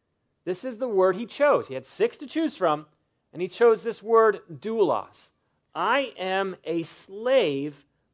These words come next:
of Jesus." Isn't that phenomenal? Of all the ways Paul could have thought of himself, "I'm a theologian, I'm wicked smart, I am, I'm Apostle Paul."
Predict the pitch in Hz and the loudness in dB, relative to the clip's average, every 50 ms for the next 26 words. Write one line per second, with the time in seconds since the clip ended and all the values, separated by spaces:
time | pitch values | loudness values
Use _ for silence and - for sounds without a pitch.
0 | _ - 180 190 190 190 185 185 175 151 - _ _ _ _ _ _ _ _ 139 | _ -4 0 2 4 4 4 2 0 -6 -14 _ _ _ _ _ _ _ _ -20
1 | 123 135 156 160 151 117 113 104 _ _ _ _ _ _ _ _ _ _ _ _ | -16 -14 -12 -10 -12 -12 -14 -20 _ _ _ _ _ _ _ _ _ _ _ _
2 | _ _ _ _ _ - 247 294 277 277 - 220 185 180 196 220 254 277 294 277 | _ _ _ _ _ -6 -4 -4 -4 -2 -4 -2 -2 -2 -2 -2 -2 -6 -6 -8
3 | - _ _ _ _ _ _ _ _ _ _ _ _ _ _ _ _ _ _ _ | -10 _ _ _ _ _ _ _ _ _ _ _ _ _ _ _ _ _ _ _
4 | - 190 196 180 220 240 277 285 320 302 277 254 233 - - - 240 240 233 - | 0 0 2 4 6 8 8 8 8 8 8 8 6 2 2 4 4 4 4 2
5 | 220 202 175 - - 208 240 285 277 226 160 147 147 135 - - - 143 139 156 | -2 -2 -2 -2 2 4 4 4 4 2 -2 -4 -8 -8 -8 -2 0 2 2 2
6 | 156 - _ _ _ _ - 160 165 143 - - 170 156 139 131 131 147 180 233 | 2 -2 _ _ _ _ -6 -4 -4 -4 -6 -4 -2 -2 -2 0 4 4 4 4
7 | 262 202 214 262 277 269 254 196 _ _ _ _ _ _ _ _ _ _ - 156 | 4 2 -4 -4 -4 -4 -6 -10 _ _ _ _ _ _ _ _ _ _ -6 -4
8 | 160 156 147 151 165 156 - 139 113 - - - - 226 247 262 269 262 262 247 | -4 -2 -2 -2 -2 -4 -4 -10 -16 -16 -18 -10 -4 2 4 6 8 8 6 4
9 | 208 - _ _ _ _ - 165 160 165 160 160 156 151 147 147 143 143 139 _ | 2 -2 _ _ _ _ -8 -6 -2 0 0 2 2 0 0 -2 -4 -6 -8 _
10 | _ _ - 202 262 302 311 277 - - 208 190 196 - - 220 - - - 269 | _ _ -4 -2 4 6 6 6 6 8 6 6 6 4 -2 -6 -6 0 4 8
11 | 294 320 311 269 147 - 92 _ | 10 10 10 10 8 4 -2 _